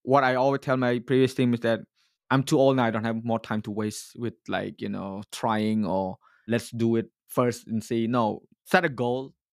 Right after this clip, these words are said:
achieve it or not, accept it. That's all. You do it, you cannot do it, then don't do it. If you say you, you can do it, then you need to deliver, right? The thing is that I have to look into, like, the reward that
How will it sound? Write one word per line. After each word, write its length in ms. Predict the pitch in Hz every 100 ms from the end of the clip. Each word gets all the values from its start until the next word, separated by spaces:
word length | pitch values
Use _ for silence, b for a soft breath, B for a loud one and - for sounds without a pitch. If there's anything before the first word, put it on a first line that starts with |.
| -
achieve 300 | 120 - 143
it 60 | 143
or 120 | 120
not, 320 | 117 120 113 _ -
accept 340 | - 131 110
it. 120 | 101 -
That's 200 | 110 98
all. 280 | 98 92 -
You 140 | 127
do 180 | 143 160
it, 120 | 123
you 60 | 131
cannot 260 | 143 135
do 120 | 131 143
it, 40 |
then 140 | 131 120
don't 140 | 110
do 120 | 104
it. 80 | 98 _ _ -
If 100 | 123
you 60 | 127
say 120 | 139
you, 380 | 127 113 101 -
you 120 | 120
can 180 | 131 123
do 120 | 127 135
it, 100 | 113
then 140 | 113
you 140 | 107
need 160 | 110 113
to 80 | 110
deliver, 460 | 107 104 98 98 - -
right? 260 | 95 82 _ _ _ _ 127
The 60 |
thing 180 | 160 170
is 100 | 147
that 160 | 127 113
I 60 |
have 140 | 120 120
to 80 | 123
look 180 | 120
into, 300 | 117 110 117
like, 200 | 107 101 _ _ _ _ _ - -
the 140 | 127
reward 360 | 120 120 135 107
that 120 | 107